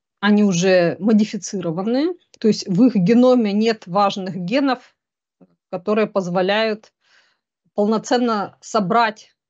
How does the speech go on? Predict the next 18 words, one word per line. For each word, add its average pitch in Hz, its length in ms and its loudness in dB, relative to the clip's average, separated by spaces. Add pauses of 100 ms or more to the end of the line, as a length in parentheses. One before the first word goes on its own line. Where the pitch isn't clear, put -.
(340)
множество 202 540 -4
вирусных 214 460 -4
частиц. - 500 -8
То 214 100 0
есть 196 240 0 (760)
<coughs> - 1400 -4
этот, 220 440 -12
э, 180 720 -10 (280)
вектор, 320 500 0 (1160)
вирусный 240 460 2
вектор 240 500 0
доставляет 208 840 -2 (300)
Д 196 240 -8
Н 202 140 -10
К, 190 360 -2 (1000)
э, 175 260 -12
внутрь 180 380 -10
клетки, 277 680 -4